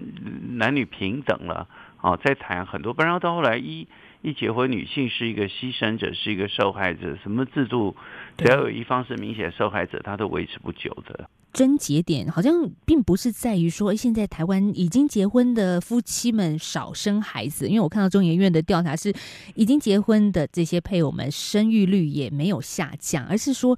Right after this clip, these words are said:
Speaker 2: 大家愿不愿意进入这个婚姻制度，还有愿不愿意再产出下一代啊。
Speaker 1: 对。
Speaker 2: 那要不要结婚这件事，也是想局长您的一个专长，就是如果是个大哉问嘛，<laughs> 就是我们为什么要结婚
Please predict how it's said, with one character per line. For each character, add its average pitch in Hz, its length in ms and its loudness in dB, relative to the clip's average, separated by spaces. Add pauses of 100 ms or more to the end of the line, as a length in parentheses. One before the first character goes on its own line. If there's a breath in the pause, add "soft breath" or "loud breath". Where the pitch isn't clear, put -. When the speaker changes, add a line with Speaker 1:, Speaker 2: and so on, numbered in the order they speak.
(260 loud breath)
Speaker 2:
大 220 140 0
家 185 120 2
愿 196 240 4
不 151 140 2
愿 170 260 4
意 160 140 2
进 214 300 2
入 156 260 4
这 151 160 0
个 139 180 0
婚 185 160 4
姻 180 200 8
制 165 240 2
度， 156 240 2
还 139 160 -2
有 135 200 0
愿 165 240 -2
不 151 80 0
愿 160 160 4
意 147 200 0
再 143 240 -4
产 - 260 -8
出 - 260 -8
下 147 320 -4
一 143 140 -8 (100)
代 156 120 -2
啊。 - 180 -14 (420 loud breath)
Speaker 1:
对。 302 80 -2
Speaker 2:
那 285 100 0 (120)
要 262 220 2
不 165 180 -2
要 156 220 0
结 - 240 -10
婚 151 280 -8 (220)
这 269 100 4
件 175 260 4
事， 131 540 -8
也 151 140 0
是 151 540 -2
想 - 240 -10
局 147 180 -6
长 123 260 -8
您 147 160 -6
的 151 120 -4
一 131 80 -8
个 160 100 -4
专 143 260 -4
长， 110 300 -10
就 220 100 0
是 196 460 -2
如 226 80 -4
果 214 160 2
是 240 140 0
个 196 60 2
大 175 200 0
哉 151 240 -2
问 151 200 2
嘛， 170 200 -2
<laughs> - 20 0
就 254 140 0
是 262 100 0
我 190 140 0
们 151 220 0
为 262 180 6
什 - 260 -2
么 104 120 -10
要 160 180 -4
结 - 240 -10
婚 - 260 -8